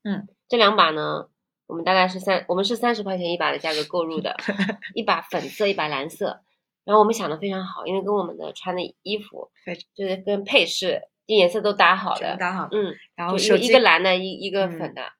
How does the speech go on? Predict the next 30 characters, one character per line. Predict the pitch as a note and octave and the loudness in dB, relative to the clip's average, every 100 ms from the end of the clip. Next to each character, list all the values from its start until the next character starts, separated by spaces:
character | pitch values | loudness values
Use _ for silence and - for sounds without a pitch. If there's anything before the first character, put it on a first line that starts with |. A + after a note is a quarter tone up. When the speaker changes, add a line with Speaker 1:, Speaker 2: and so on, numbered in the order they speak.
| _ | _
Speaker 1:
手 | - F#3+ | -8 -8
机 | F#3 G#3 | -6 -8
壳 | F3+ | -6
也 | F3 | -6
是。 | D#3+ | -2
Speaker 2:
手 | F3 | -2
机 | E3+ G#3 | -2 -4
壳 | G#3 F3 E3 E3 | -4 -6 -6 -6
也 | E3+ | -8
是 | E3+ F#3 E3+ | -8 -10 -6
买 | D3 | -4
了 | C#3+ | -4
一 | D#3 | -6
个 | E3+ | -6
蓝 | D3+ D3 | -8 -8
的， | D#3+ | -8
一 | |
个 | D#3 | -10
红 | - _ - | -14 _ -18
的。 | - _ - | -18 _ -4
Speaker 1:
嗯。 | |
Speaker 2:
就 | A#3 F3+ | -2 0
不 | C#4+ | -2
是 | |
手 | C4 | -2
机 | E3+ | -6
壳 | - D#3+ | -8 -12
啊， | - | -8
就 | A3+ | -6
是 | G#3+ | -6